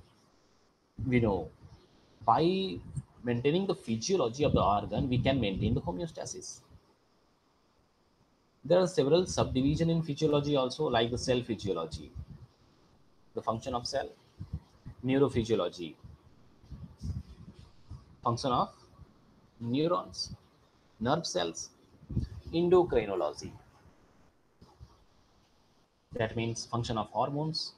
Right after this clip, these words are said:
study of hormones, cardiovascular physiology, function of the heart and blood vessels, immunophysiology, respiratory physiology, renal physiology,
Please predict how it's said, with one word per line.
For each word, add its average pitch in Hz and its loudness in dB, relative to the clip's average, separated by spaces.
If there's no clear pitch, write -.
study 117 0
of 117 0
hormones, 143 -4
cardiovascular 139 0
physiology, 87 -6
function 131 2
of - 2
the 113 4
heart 123 8
and 127 2
blood 135 2
vessels, 139 -2
immunophysiology, 120 4
respiratory 156 4
physiology, 110 0
renal 160 2
physiology, 95 0